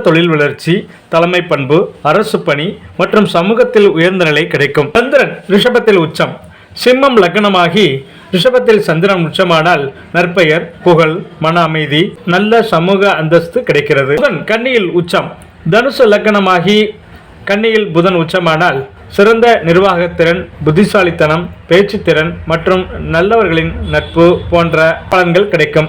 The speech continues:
குரு கடகத்தில் உச்சமானால், அதாவது துலாம் லக்னமாகி குரு கடகத்தில்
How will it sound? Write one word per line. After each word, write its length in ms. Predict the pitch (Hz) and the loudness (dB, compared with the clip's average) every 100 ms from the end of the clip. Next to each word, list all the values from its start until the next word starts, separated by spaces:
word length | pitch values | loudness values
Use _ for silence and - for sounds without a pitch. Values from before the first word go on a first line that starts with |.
| - | 0
குரு 120 | 294 302 214 | 0 2 2
கடகத்தில் 460 | 214 226 - 214 175 | 0 -2 0 2 2
உச்சமானால், 560 | 208 196 175 190 156 131 - | 0 0 0 0 -2 -4 -2
அதாவது 260 | 170 196 208 160 | 0 2 2 2
துலாம் 300 | 190 254 254 175 | 4 4 2 0
லக்னமாகி 580 | 190 208 196 175 190 226 202 | 0 0 0 0 0 -2 2
குரு 160 | 190 208 180 | 4 4 2
கடகத்தில் 420 | 170 190 175 | -2 -2 0